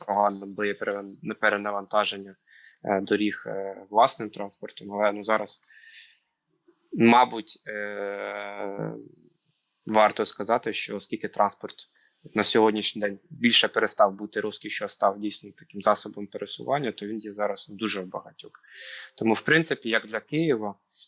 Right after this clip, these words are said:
як для Києва, то, е,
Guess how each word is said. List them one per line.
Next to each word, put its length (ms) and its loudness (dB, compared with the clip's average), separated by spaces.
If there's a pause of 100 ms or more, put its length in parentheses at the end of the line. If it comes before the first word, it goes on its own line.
(140)
як 180 0
для 140 2
Києва, 560 -4 (100)
то, 880 -8 (100)
е, 300 -12